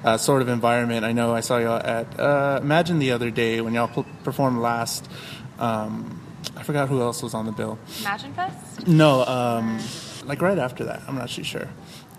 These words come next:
Speaker 1: Or, or before that. I don't know.
Speaker 2: <laughs>
Speaker 1: But, uh,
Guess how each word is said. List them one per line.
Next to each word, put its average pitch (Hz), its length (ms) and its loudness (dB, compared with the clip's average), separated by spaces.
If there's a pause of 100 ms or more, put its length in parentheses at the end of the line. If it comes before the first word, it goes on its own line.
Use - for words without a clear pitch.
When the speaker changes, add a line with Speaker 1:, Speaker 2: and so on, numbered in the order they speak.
Speaker 1:
Or, 117 240 4
or 131 160 2
before 120 360 -2
that. 101 160 -8 (100)
I 117 80 -10
don't 101 60 -14
know. - 440 -8
Speaker 2:
<laughs> 349 60 4
Speaker 1:
But, 123 260 4
uh, 120 460 2